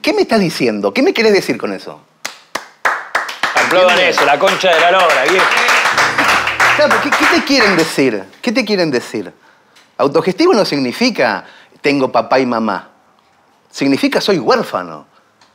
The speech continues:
Speaker 1: Eso significa autogestivo. No tengo papá y mamá. Tengo que comer. Me parece que es al revés. O sea, el que te tendría que decir, "No te pago",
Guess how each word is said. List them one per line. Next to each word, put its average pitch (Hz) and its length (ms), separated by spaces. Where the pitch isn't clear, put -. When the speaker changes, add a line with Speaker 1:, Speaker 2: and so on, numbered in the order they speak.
Speaker 1:
Eso - 240
significa 120 420
autogestivo. 104 440
No 165 140
tengo 269 280
papá 113 220
y 113 40
mamá. 104 460
Tengo 214 140
que - 100
comer. 143 500
Me 151 140
parece 254 440
que 214 120
es 214 60
al 180 120
revés. 135 480
O 98 80
sea, 117 140
el 107 100
que 127 100
te 117 140
tendría 214 260
que 202 80
decir, 160 320
"No 165 120
te 139 100
pago", 104 560